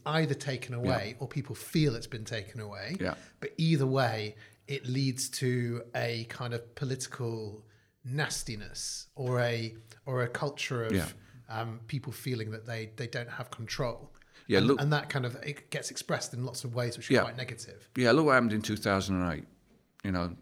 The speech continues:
Speaker 2: neoliberalism led us, you know, almost to, to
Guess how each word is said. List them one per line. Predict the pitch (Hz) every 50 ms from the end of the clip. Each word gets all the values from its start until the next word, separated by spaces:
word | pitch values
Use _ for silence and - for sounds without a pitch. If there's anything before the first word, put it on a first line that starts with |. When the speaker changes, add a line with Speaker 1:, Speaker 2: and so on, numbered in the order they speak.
| - -
Speaker 2:
neoliberalism | 98 101 101 98 98 87 87 95 90 90 - - 90 87
led | 87 95 95 85
us, | 90 85 - - - - - - - - - - - - - _
you | - 110 95
know, | 90 87 - -
almost | 110 110 110 104 95 92 - -
to, | 98 98 95 95 87 90 - -
to | - 98 92 90